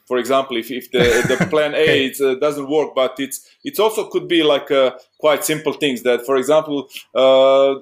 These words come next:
Speaker 1: we, we can't score, but in the end, when we find out why we can't score, because we didn't shoot in the cage. So we ju-, that's a really
Speaker 2: <laughs>
Speaker 1: simple message, uh, like that, you know,
Speaker 2: Yeah.
Speaker 1: we,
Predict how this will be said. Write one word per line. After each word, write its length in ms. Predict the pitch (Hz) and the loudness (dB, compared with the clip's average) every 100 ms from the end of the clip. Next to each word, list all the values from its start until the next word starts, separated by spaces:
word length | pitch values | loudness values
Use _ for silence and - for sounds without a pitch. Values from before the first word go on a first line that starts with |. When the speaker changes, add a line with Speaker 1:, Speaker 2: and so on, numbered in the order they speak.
| 139 | -6
Speaker 1:
we, 160 | 139 156 | -6 -6
we 300 | 147 143 147 | -8 -4 -4
can't 280 | 147 175 147 | 0 0 0
score, 300 | - 175 127 | 0 0 2
but 180 | - - | 0 -2
in 160 | 139 | -6
the 100 | 139 | 0
end, 160 | 170 151 | 0 2
when 140 | 143 | -2
we 80 | 139 | -2
find 340 | - 165 160 | 0 0 2
out 240 | 170 165 147 | 2 0 2
why 160 | 156 | 2
we 120 | 156 151 | 2 0
can't 220 | 165 151 | 0 0
score, 180 | - 156 | 0 -2
because 340 | 139 170 151 | -2 -2 -2
we 60 | 143 | 0
didn't 180 | 160 156 | -4 -2
shoot 200 | 175 165 | -4 -2
in 80 | 143 | -2
the 80 | |
cage. 400 | 143 180 127 - _ _ | 0 -2 -2 -6 _ _
So 240 | - 131 | -4 0
we 120 | 127 135 | 0 0
ju-, 240 | 185 - | -2 0
that's 240 | 156 160 - | 0 -2 -2
a 100 | 120 | 0
really 220 | 156 175 | 2 2
Speaker 2:
<laughs> 120 | - | -2
Speaker 1:
simple 200 | 180 156 | -2 -2
message, 320 | 139 175 170 - | 0 2 2 2
uh, 520 | 127 127 127 127 123 | 2 4 4 4 2
like 200 | 131 131 | 0 0
that, 200 | 143 - | -2 -4
you 60 | 135 | -6
know, 100 | 143 | 0
Speaker 2:
Yeah. 100 | 139 | 0
Speaker 1:
we, 220 | 135 139 | -2 -10